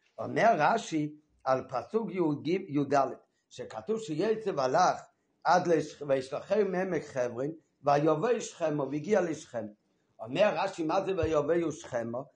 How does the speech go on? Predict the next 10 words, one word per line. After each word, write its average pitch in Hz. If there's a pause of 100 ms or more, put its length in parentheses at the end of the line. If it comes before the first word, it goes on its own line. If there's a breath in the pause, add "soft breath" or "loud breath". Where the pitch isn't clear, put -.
(180)
מה 170
מיוחד 170
בעיר 151
שכם? 113 (760)
אומר 135
רש"י, 135 (580)
מקום 208
מוכן 190
לפורענות. 127 (120)
שכם 220